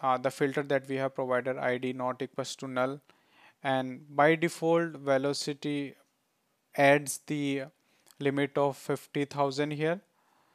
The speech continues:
So if we have more than fifty thousand of data, then, uh,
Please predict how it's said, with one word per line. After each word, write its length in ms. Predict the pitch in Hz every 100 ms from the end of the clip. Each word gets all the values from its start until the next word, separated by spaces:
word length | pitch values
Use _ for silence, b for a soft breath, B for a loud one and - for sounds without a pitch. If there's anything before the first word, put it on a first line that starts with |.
| b
So 160 | - -
if 240 | 135 -
we 80 | 139
have 260 | 131 131 131
more 240 | 131 135
than 180 | 135 139
fifty 320 | 135 131 -
thousand 340 | 139 135 131 135
of 160 | 135
data, 320 | 139 131 139 139
then, 300 | 135 127 131
uh, 260 | 135 127